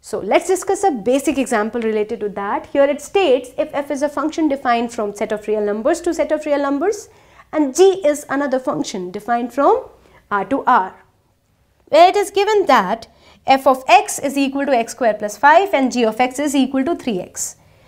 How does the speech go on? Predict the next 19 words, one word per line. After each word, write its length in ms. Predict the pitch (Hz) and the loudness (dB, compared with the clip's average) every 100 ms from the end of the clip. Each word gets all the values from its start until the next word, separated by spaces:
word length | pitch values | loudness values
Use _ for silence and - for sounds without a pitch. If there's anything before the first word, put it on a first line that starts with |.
| _ _ 190 | _ _ -4
Then 320 | 202 214 349 | -2 0 4
you 140 | 339 | 6
need 180 | 339 370 | 6 6
to 80 | 381 | 2
find 380 | - 302 214 208 | 0 2 0 -2
f 180 | 214 214 | -6 -4
of 160 | 202 - | -6 0
g 360 | 302 370 359 - | 4 4 4 -4
and 320 | 202 190 208 | -8 -8 -10
g 160 | 202 190 | -10 -8
of 220 | 180 - - | -8 -10 -12
f. 380 | 156 - - _ _ _ _ _ | -12 -14 -20 _ _ _ _ _
So 180 | - 175 | -8 -2
let's 280 | 208 233 | 0 0
try 160 | - 262 | 2 2
to 140 | 269 | 2
find 280 | 277 254 254 | 0 2 4
the 60 | 269 | 2
solution. 500 | 277 277 294 370 | 4 4 4 6